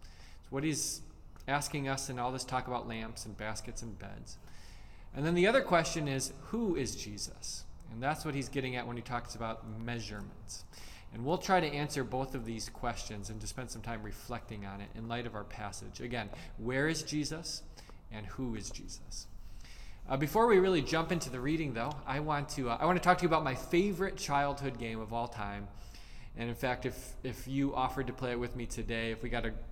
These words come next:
group of people together and we weren't in the midst of a pandemic, I would, I would probably take you up on it. And the game is sardines. Uh, and if you don't know about sardines, it's, it's a twist on hide and go seek.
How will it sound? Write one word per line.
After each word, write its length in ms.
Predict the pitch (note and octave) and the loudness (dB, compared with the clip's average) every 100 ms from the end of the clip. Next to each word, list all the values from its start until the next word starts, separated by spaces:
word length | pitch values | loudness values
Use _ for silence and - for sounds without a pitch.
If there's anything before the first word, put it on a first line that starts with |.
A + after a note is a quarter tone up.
| - | -6
group 180 | B2+ A#2+ | -4 -2
of 80 | A#2 | -4
people 280 | A#2+ A#2+ | -4 -2
together 360 | A2 G#2+ A#2 A#2 | -2 0 0 0
and 80 | A2+ | -2
we 80 | A2+ | -2
weren't 280 | A2 A#2+ | 0 0
in 80 | A2+ | 0
the 60 | A2+ | 0
midst 200 | A2+ - | 0 -2
of 100 | G#2 | -2
a 40 | |
pandemic, 680 | - - G#2+ G#2+ G#2+ G#2+ - | 0 0 0 0 0 0 0
I 120 | A2+ | 0
would, 140 | A#2 A#2 | -2 0
I 60 | C3 | 0
would 80 | |
probably 260 | C3+ D3+ D3 | 2 2 2
take 220 | C#3 C3+ | 0 0
you 100 | A#2 | 0
up 160 | G#2 G2+ | -2 -2
on 140 | G2+ | -2
it. 100 | A#2+ - - - - - | -2 -4 -6 -6 -6 0
And 100 | D3 | 2
the 60 | |
game 260 | C#3 D#3+ G#3+ | 4 6 6
is 160 | F#3+ - | 4 4
sardines. 800 | D#3 C#3 B2+ A#2+ G#2 - - - - - - - - - | 4 2 0 -2 -4 -2 -4 -4 -6 -6 -6 -8 -8 -4
Uh, 40 | |
and 320 | B2+ C3+ D#3+ D#3+ | 0 2 4 4
if 100 | E3+ | 8
you 60 | |
don't 180 | F3+ G#3 | 8 8
know 340 | F#3+ F3+ F3 D3+ C#3 | 8 8 8 4 0
about 300 | C#3+ D3 C#3+ | 2 2 4
sardines, 440 | D3+ C3 C3+ D#3 | 2 2 2 2
it's, 200 | D3+ - | 0 -2
it's 140 | - - | -2 0
a 60 | |
twist 480 | C#3+ - B3+ G3+ - | 0 0 2 4 4
on 100 | D3+ | 2
hide 260 | C3+ D3+ D3+ | 4 4 4
and 100 | D3+ | 2
go 120 | B2+ | 0
seek. 480 | - - B2+ - | 0 0 -2 -6